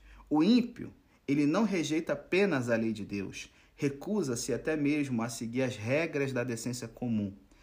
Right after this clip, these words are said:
Os gregos pagãos condenariam essa pessoa como um mau cidadão e um vizinho ruim. Olha aí o perigo, o ímpio é um carniça aqui.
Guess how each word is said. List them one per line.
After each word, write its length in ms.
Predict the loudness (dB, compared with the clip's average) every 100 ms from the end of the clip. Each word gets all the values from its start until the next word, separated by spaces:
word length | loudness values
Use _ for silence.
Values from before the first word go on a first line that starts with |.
| -20 -20 -20 _
Os 140 | -4 0
gregos 380 | 2 2 2 -2
pagãos 400 | -2 0 -2 -2
condenariam 520 | -4 0 0 0 -2
essa 160 | -4
pessoa 380 | -8 -8 -6 -6
como 260 | -4 -4 -2
um 60 |
mau 420 | 0 2 2 0 -2
cidadão 680 | -4 -4 -4 -2 -4 -4 -4
e 140 | -4
um 80 | -2
vizinho 560 | -4 -4 -2 -2 -4 -8
ruim. 440 | -4 -2 0 -2 -4 -16 -20 -20 -20 -20 -14
Olha 320 | -2 2 4 4
aí 140 | 2
o 140 | -2 -6 -20 -4
perigo, 460 | -2 2 0 2
o 140 | 2 4
ímpio 340 | 4 2 0
é 80 | -2
um 240 | -2 -4
carniça 500 | -4 2 4 4 2
aqui. 360 | -4 -2 -4 -4